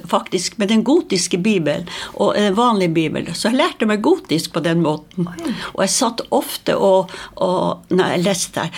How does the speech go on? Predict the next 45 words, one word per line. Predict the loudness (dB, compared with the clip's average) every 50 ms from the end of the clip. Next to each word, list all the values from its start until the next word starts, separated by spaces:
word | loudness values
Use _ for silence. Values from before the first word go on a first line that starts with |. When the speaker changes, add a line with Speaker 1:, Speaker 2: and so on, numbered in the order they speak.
| -16 -14
Speaker 1:
så, | -10 -10 -4 0 0
nei, | 2 2 2 0 0
eller | 0 2 2 2 2 0 0 -2
jeg | 0 2 2 2
leste | 2 0 -2 -2 -2 0
det, | 0 0 0
så | -2 -4 -4 -2
leste | -2 -2 -2 -2 -4 -2
jeg | 0 2
det | 2 2
høyt. | 2 0 0 -2 -4 -8 -10 -10 -10 -16 -20 -20 -20 -20 -20 -20 -20 -14 -10
Speaker 2:
Å | -10
ja. | -8 -8 -8 -4
Speaker 1:
Og | -2 -2
jeg | 2 2
husker | 2 0 0 -2 -2 0 0
han | 0 0
pappa | 0 -2 -2 -2 -4 -4
sa | -4 -2 -2 -2 0 0
en | 0 0
gang | -2 -2 0
til | -2 -2
mamma, | 0 -2 -2 -4 -6 -8 -12 -12 -12 -12 -6 0
«Hun | 2 2 2 2
kommer | 0 0 2 2 2 0
til | 0 -2 -2 0
å | 0 0
bli | 0 -2 -2
predikant. | -2 -2 -2 -2 0 0 -2 -4 -4 -4 -2 -2 -2 -2 -6 -10 -14 -14 -4 0
Hør | 2 4 4 4 2 2
på | -2 -2 -2
hun», | -2 -4 -4 -4
sier | -4 -4 -2 -2
han. | -2 -2 -2 -2 -4 -4 -4 -4 -6 -8 -10 -12
<laughs> | -16 -8 -4 -4 -4 -4
Så | -4 0 0 2 2
han | 2 0 -2 -4 0
talte | 2 2 2 2 0 -2 -2 0
antagelig | 0 0 0 0 2 2 2 4 2 0 0 0
profetisk | 2 2 2 4 4 2 4 4 2 0 0 0 0
uten | 0 0 0 0 2 4
å | 4
vite | 4 4 2 2 0 2
det. | 2 0 -2 -4
<laughs> | -8 -10